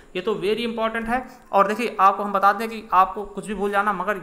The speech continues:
ये दोनों, ये तीन चीज़ें मत भूलना, एक ये दो हज़ार उन्नीस का लघु चेक क्योंकि ये current है, और हिंदी का ये दूसरा है फूल धूल पौधों पर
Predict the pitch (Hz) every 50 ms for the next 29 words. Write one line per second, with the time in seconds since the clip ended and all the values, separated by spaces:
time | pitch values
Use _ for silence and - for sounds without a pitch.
0 | 151 151 175 208 214 208 190 185 180 185 180 175 - - 175 185 202 202 202 196
1 | 196 190 196 180 196 190 185 180 170 165 180 196 202 202 - 180 185 180 180 190
2 | 196 190 165 165 165 180 190 196 190 - 165 160 165 196 196 - 226 240 233 233
3 | - - - - - - 151 156 160 170 185 - 214 214 196 180 196 202 196 190
4 | 185 - 175 185 196 196 202 220 247 - - - 180 185 170 - 165 165 170 175
5 | 214 214 208 202 180 170 190 175 170 165 160 190 196 185 196 233 254 - - -
6 | - - _ _ - - 196 220 247 254 269 269 254 247 233 - - - 196 165
7 | 160 185 226 247 247 233 - 208 190 190 180 190 190 185 160 147 143 139